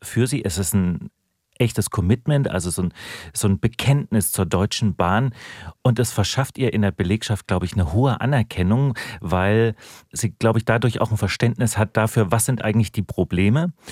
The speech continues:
und wirkt dadurch auch sehr, sehr nahbar. Also in welchem großen Konzern mit zweihundertzwanzigtausend Beschäftigten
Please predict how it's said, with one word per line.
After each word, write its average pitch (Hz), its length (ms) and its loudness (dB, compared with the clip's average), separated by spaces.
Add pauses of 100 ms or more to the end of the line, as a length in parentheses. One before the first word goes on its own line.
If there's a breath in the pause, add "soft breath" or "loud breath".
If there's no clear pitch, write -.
(320 loud breath)
und 101 240 2
wirkt 120 280 2
dadurch 107 400 0
auch 120 100 0
sehr, 110 300 2
sehr 101 260 2
nahbar. 90 560 0
Also 98 300 2 (520 loud breath)
in 107 200 4
welchem 131 360 2
großen 131 440 -2
Konzern 107 520 0
mit 107 200 0
zweihundertzwanzigtausend 113 1200 -2
Beschäftigten 127 760 -2